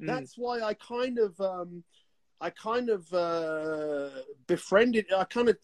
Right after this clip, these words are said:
Speaker 2: took him under my wing. I kind of wasn't gonna
Speaker 1: Mm-hmm.
Speaker 2: let that happen. I, I, I, I was a little bit older, and I, I just think, I was
Speaker 1: Mm.
Speaker 2: like, you know, this dude, he's not really harming anyone. He's, he's got his own
Speaker 1: Yeah.
Speaker 2: flex. Yes,
Speaker 1: Yeah,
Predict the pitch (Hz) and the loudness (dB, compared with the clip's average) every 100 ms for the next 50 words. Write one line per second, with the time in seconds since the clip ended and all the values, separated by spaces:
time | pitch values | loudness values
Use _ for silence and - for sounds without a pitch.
0 | - - - 226 214 202 175 170 147 139 | -18 -10 -4 -2 2 2 2 2 2 4
1 | 233 240 165 - 196 190 180 208 208 190 | 4 4 0 -2 -2 0 4 2 2 0
2 | 185 180 180 196 156 156 214 226 175 170 | 4 4 6 4 2 0 0 0 0 0
3 | 180 180 175 190 202 - _ _ _ 170 | -2 -4 -2 -2 -2 -6 _ _ _ 0
4 | 185 185 196 269 220 202 - 196 233 233 | 2 2 0 2 2 2 4 4 4 2
5 | 254 247 170 170 160 - 180 175 165 - | -4 -4 -6 -6 -6 -6 -8 -8 -10 -4
6 | 156 156 151 143 190 175 - _ _ 262 | -2 0 -2 0 -2 -2 -8 _ _ -2
7 | 233 214 240 226 - 254 240 196 - 185 | 2 4 2 -2 -6 -2 -2 -4 -10 -10
8 | 226 - 240 180 170 147 185 196 196 190 | -8 -4 -2 -2 -4 -4 -4 -2 -2 -2
9 | 190 190 233 202 208 180 - 214 202 - | -2 -2 -2 -4 -8 -10 -14 -18 -8 -6
10 | 139 170 180 131 123 214 - - - _ | 0 8 10 10 6 -6 -8 -16 -20 _
11 | _ _ _ - 233 226 170 180 107 | _ _ _ 4 6 6 2 2 2